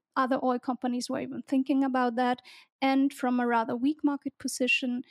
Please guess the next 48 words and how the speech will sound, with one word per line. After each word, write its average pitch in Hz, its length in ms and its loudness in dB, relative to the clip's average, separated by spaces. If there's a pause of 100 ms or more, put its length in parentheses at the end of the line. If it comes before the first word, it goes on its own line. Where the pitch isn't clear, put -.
(160)
they 247 280 0
were 233 200 0
able 240 280 -2
to - 160 -6
skyrocket 240 920 0
to 240 340 -2
the 254 100 0
number 320 280 2
two 277 380 -4
of 254 200 -2
the 269 80 -6
world's - 300 -6
biggest - 440 -12
oil - 140 -6
companies. - 720 -16 (540)
And 254 420 2 (220)
in 320 320 4
two 311 160 0
thousand 254 420 -4
ten, 359 360 0
I 233 100 -4
met 311 280 -2
him 294 260 2
and 233 140 -4
it 240 80 -4
was 240 200 -6
like, - 200 -4
"This 269 260 -6
is - 260 -4
really 262 200 2
interesting. 247 500 -2
I 269 60 0
really 247 260 0
want 247 200 -2
to - 80 -6
do 262 180 -2
that. 254 200 2
I 247 60 0
want 247 220 -4
to 254 180 -4
have 240 200 -6
a - 60 -4
look 262 240 -4
into 269 240 -2
that." 269 200 0 (280)
I 240 100 0
was 262 380 0 (100)
already 247 560 0